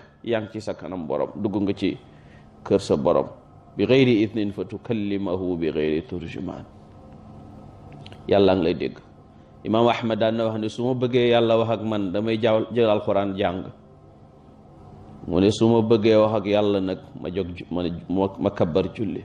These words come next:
Waaw, booy kabbar rek yaa ngi wax ak sa borom tabaraka wa taala. Te dara dàqul wax ak Yàlla tabaraka wa taala. Yaa ngi ci xaalatu rida il xaqi tabaraka wa taala.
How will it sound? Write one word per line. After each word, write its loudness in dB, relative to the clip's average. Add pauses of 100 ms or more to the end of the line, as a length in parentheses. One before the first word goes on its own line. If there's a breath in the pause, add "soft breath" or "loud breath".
Waaw, -14
booy 4
kabbar 0
rek 0
yaa 0
ngi -2
wax -2
ak -8
sa -10
borom -6
tabaraka -8
wa -10
taala. -12 (2000 loud breath)
Te 0
dara 4
dàqul 0
wax -8
ak -18
Yàlla -10
tabaraka -16
wa -18
taala. -14 (1900 loud breath)
Yaa 6
ngi 2
ci 0
xaalatu 2
rida 4
il -4
xaqi -8
tabaraka -2
wa -6
taala. -14